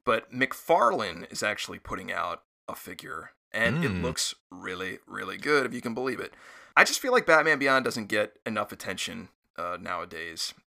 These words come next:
Speaker 1: It was a, uh, a really cool cartoon show that I personally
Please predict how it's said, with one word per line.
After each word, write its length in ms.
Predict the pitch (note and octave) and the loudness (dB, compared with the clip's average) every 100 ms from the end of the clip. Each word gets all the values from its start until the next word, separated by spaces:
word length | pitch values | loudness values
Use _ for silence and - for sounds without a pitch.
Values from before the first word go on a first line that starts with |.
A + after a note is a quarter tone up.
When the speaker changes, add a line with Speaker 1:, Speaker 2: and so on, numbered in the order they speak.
| - | -12
Speaker 1:
It 220 | F#2+ - | -12 -8
was 320 | G#2 G2+ - | -8 -6 -6
a, 220 | F#2+ G2+ | -4 -2
uh, 140 | G2+ G2+ | -2 -4
a 60 | - | -6
really 220 | - G3 | -6 -6
cool 240 | F#3 F3+ E3 | -2 -2 2
cartoon 420 | D3+ B2+ C3 A#2 | 2 2 2 -2
show 280 | - A#2 A#2 | 2 4 4
that 240 | G#2+ F#2+ | 0 2
I 100 | G2+ | 2
personally 680 | G#2+ - G2 - G#2+ G2+ G2 | 2 0 0 0 -2 -4 -6